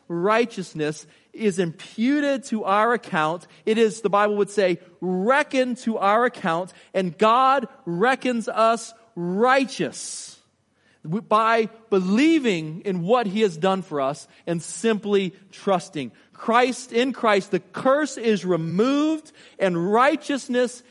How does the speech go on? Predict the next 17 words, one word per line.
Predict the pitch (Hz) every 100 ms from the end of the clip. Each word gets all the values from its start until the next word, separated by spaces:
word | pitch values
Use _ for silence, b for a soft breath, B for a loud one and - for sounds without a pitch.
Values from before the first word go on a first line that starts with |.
| b b
is | 226 247 247 240 - - b b
received, | 190 208 - - 226 214 214 180 b b
and | 160 160
you | 147 196 233 240 233 -
are | 147 - _
actually | - 233 - - 175 131 107 101 _ _ _ _
declared | 160 - 165 151
righteous. | 131 104 - - - - - _ _ _ _ _ _ _ _ _ _ 143
Not | 196 220
relying | 196 196 190
on | 180 156
works, | 113 - - - - _ _ _ _ _
but | 139
relying | 135 127 147 170 165 165 160 - _ -
on | 160 156 147 143 - b -
the |
work | 131 123 127 143